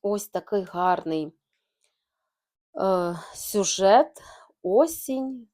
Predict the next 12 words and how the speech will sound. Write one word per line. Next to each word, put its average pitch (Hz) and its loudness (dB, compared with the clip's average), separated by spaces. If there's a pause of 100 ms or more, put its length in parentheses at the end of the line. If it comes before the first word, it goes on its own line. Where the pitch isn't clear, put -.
(120)
дивіться, 175 -8
якась 160 -10
річка, 214 -6 (300)
хлопець, 214 -2
не 165 -12
знаю, 165 -10
хто 147 -8
тут 147 -14
сидить 160 -12
там 165 -12
в - -20
човні. 196 -8